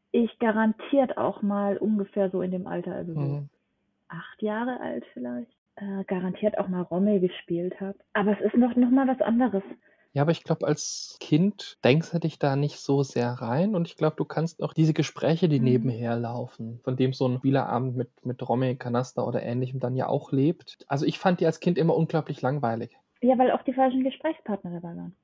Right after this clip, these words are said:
Speaker 1: Man hatte keine Gleichaltrigen in der Regel dabei, man, man konnte nicht so teilnehmen. Das ist schon noch mal anders. Also es, es klingt vielleicht komisch, aber ich kann ein Stück weit heutzutage besser die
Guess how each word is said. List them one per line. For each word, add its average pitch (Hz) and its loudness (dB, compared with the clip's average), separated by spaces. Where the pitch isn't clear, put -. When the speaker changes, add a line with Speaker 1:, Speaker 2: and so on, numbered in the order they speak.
Speaker 1:
Man 196 -2
hatte 214 0
keine 233 0
Gleichaltrigen 262 0
in 240 0
der 254 0
Regel 254 0
dabei, 233 -6
man, 220 -2
man 214 -4
konnte - -6
nicht 226 -4
so 202 -12
teilnehmen. 247 -2
Das 214 -8
ist - 0
schon 262 0
noch 269 -4
mal 262 -2
anders. 208 -2
Also 220 8
es, - 6
es - 2
klingt 370 2
vielleicht 226 2
komisch, 254 4
aber 208 2
ich - -6
kann 233 -2
ein 240 2
Stück - -4
weit 214 -2
heutzutage 214 -4
besser 233 4
die 214 0